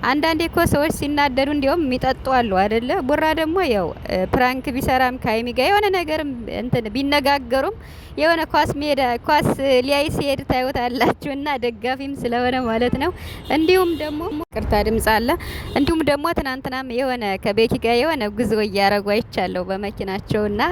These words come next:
ዘና እያሉ ማለት ነው። እና፣ እና ታዲያ ምን ያደርግ መቼስ ፕራንክ ሲሰራ በዚያ ሙድ ሲሰራ ቆይቶ መቼም ከቤት እንዴት ነው አጣጥፎ አይተኛም፣ እጅና እግሩን አጣጥፎ። ስለዚህ የግድ ምንም ቢሆን ከዚያ ሙድ ለመውጣት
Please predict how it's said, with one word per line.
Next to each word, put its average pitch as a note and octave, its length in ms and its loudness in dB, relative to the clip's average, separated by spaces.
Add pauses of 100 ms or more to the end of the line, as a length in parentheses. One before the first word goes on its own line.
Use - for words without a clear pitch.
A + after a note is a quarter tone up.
(760)
ዘና C4 380 2
እያሉ G#3+ 360 -2
ማለት A3 320 0
ነው። G3+ 160 -2
እና፣ A3+ 140 -2 (460)
እና B3+ 180 0 (100)
ታዲያ C#4+ 280 2
ምን C#4 200 0
ያደርግ G#3+ 420 -2
መቼስ C4 380 2 (580)
ፕራንክ E4+ 400 2
ሲሰራ E4 440 0
በዚያ C4+ 380 0
ሙድ F4+ 200 -2
ሲሰራ G4 400 2 (180)
ቆይቶ E4 360 -2 (100)
መቼም F4+ 320 -4
ከቤት F4+ 400 0 (720)
እንዴት B3 320 0
ነው A3+ 140 0
አጣጥፎ B3 440 2
አይተኛም፣ G4+ 520 -2
እጅና B3+ 320 -6
እግሩን A#3 300 -4
አጣጥፎ። G#3+ 400 -2 (100)
ስለዚህ C4+ 420 -2
የግድ C4 440 -6 (120)
ምንም C#4 280 4 (100)
ቢሆን D#4+ 360 4 (120)
ከዚያ C4+ 400 0
ሙድ E4+ 260 -4
ለመውጣት B3+ 640 2